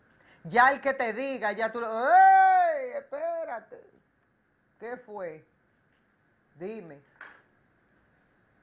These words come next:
Miren, aquí hay que comenzar, pero nosotros somos los responsables, nosotros como pueblo.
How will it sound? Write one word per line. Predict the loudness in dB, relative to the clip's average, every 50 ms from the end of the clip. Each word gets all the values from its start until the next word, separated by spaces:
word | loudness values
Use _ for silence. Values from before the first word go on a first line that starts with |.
| _ _ _ _ _ _ _ _ _ _ _ _ _ _ _ _ _ _ _ _ _ _ _ _ _ _ _ _ _ _ _ _ _ _ _ _ _ _ _ _ _ _ _ _ _ _ _ _ _ _ _ _ _ _ _ _ _ _ -4
Miren, | -2 0 0 0 2 2
aquí | 2 0 0 -4 -6 -2 0 2
hay | 2 2 2 0
que | -2 -6 -8
comenzar, | -8 -8 -10 -10 -12 -14 -16 -10 -6 -6 -4 -4 -4 -6 -8 -10 -16 _ _ _ _ _ _ _ _ _ _ _ _ _ _ _ _ _ _ _ _ _ _ _ _ _ _ _ _ _ _ _ _ _ _ _ _
pero | -10 -8 -8 -8 -10 -12 -16 _ _ -20
nosotros | -16 -14 -14 -14 -12 -12 -14 -12 -12 -12 -12
somos | -12 -12 -12 -10 -8
los | -8 -8
responsables, | -8 -8 -10 -10 -12 -12 -10 -6 -2 -2 -2 -2 -2 -6 -12 -14
nosotros | -14 -16 -14 -14 -14 -12 -12 -12
como | -12 -14 -14 -14
pueblo. | -14 -14 -12 -10 -10 -10 -10 -12 -16 -20